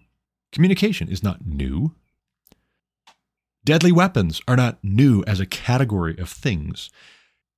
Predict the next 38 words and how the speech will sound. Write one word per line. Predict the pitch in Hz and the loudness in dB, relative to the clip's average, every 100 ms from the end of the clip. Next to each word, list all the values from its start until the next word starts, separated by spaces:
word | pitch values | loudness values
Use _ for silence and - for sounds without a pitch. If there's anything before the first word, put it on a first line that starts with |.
| _ | _
Housing | - 160 180 120 82 69 _ _ _ _ _ | 0 4 4 2 -2 -6 _ _ _ _ _
is | - 95 | -6 0
not | 107 - | 0 -2
new. | 87 76 127 - _ _ _ _ _ _ _ | -6 -4 -4 -6 _ _ _ _ _ _ _
So | - | 0
the | 147 | 4
way | 165 | 4
people | 156 151 123 | 2 0 0
relate | 101 101 123 151 - - _ _ _ _ _ | 0 2 2 2 -4 -14 _ _ _ _ _
to | 117 95 85 - | 0 0 0 -2
all | 95 98 | 0 2
of | 95 | 0
the | 85 | -2
above, | 85 82 - - _ _ _ _ _ | -2 -4 -6 -12 _ _ _ _ _
for | - 107 | -2 0
the | 101 | 2
reasons | 107 117 110 104 90 | 4 4 4 0 -2
that | - | -6
people | 95 90 | -4 -4
relate | 80 80 80 - | -4 -4 -4 -10
to | - | -8
all | 92 82 | -6 -4
of | |
the | 78 | -6
above, | 80 - - - - - _ _ _ _ _ _ _ | -8 -8 -12 -12 -20 -20 _ _ _ _ _ _ _
are | 101 95 | -4 -2
not | 82 87 | -2 -4
new. | 73 85 _ _ _ _ _ | -10 -10 _ _ _ _ _
They | 92 | -2
are | 85 85 | -2 -4
a | |
factor | - - 95 - 131 | -8 -4 -4 -4 -4
of | - 92 87 85 _ _ | -4 -4 -6 -8 _ _
what | 95 104 | -4 -2
is | 95 | -2
in | 87 | -2
our | 82 | 0
nature, | 87 120 - 131 | 0 0 0 -2